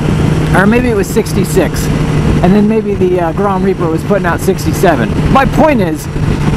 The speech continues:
that the Grom Reaper had one more foot-pound of torque than the M T oh nine, which we all know is a torque monster. And we're talking about a Grom. That is a death sled, no matter how you look at it. That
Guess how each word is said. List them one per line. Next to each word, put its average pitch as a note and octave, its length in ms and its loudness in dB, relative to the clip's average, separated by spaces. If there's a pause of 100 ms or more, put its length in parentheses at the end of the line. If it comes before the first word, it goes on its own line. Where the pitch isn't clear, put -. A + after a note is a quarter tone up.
(160)
that A#3+ 180 4 (280)
the A3 80 4
Grom C4 320 2
Reaper B3+ 240 -2
had A3+ 260 -4
one E4 180 2
more D4 200 0
foot-pound B3 540 -2
of F3 120 -4
torque A3 320 0 (340)
than A#3 140 6
the B3+ 180 4
M C4+ 220 -2
T B3+ 260 0
oh B3 100 -2
nine, A#3 440 -2 (280)
which A3 160 2
we B3+ 160 2
all C#4+ 180 2
know A#3 260 -2
is G#3 180 -2
a G#3 140 -2
torque A3+ 300 0
monster. A3 460 -2 (420)
And C#4+ 100 2
we're B3+ 100 2
talking C#4 400 0
about B3+ 260 0
a F#3+ 40 0
Grom. G3 560 0 (460)
That C#4 180 2
is A3 460 2 (120)
a F3 360 2 (260)
death B3+ 240 2 (420)
sled, G#3+ 540 2 (320)
no G3+ 80 2
matter G#3+ 260 0
how G3 220 0
you B3+ 180 -2
look G3+ 240 -4
at C#3 200 -2
it. - 60 -8 (200)
That A#3 160 2